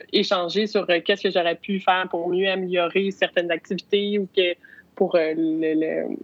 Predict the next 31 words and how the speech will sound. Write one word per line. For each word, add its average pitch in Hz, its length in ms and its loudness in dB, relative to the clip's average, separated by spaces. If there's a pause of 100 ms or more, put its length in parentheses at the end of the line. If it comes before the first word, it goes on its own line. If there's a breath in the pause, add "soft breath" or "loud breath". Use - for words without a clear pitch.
(440)
la 202 120 4
gestion 180 320 0
de 170 40 -12
classe 185 260 0
aussi. 254 260 -4
Donc 190 180 0
ça, 247 100 2
je 240 120 -8
pense 220 200 0
que 202 120 0
c'est, 175 320 0
c'est, 165 320 0
euh, 156 180 0
quand 175 120 2
même 208 140 0
assez 208 220 0
gagnant 180 400 0
de, 190 120 -2
de 160 280 -2
discuter 180 460 0
avec 180 220 0
ses 180 120 -2
collègues. 185 400 0 (300 loud breath)
Souvent, - 240 0 (120)
tu 285 80 0
sais, 262 160 -4
c'est, - 140 -16
c'est 202 220 -2
jamais 233 400 0
sans, 254 340 -6
c'est 185 220 -4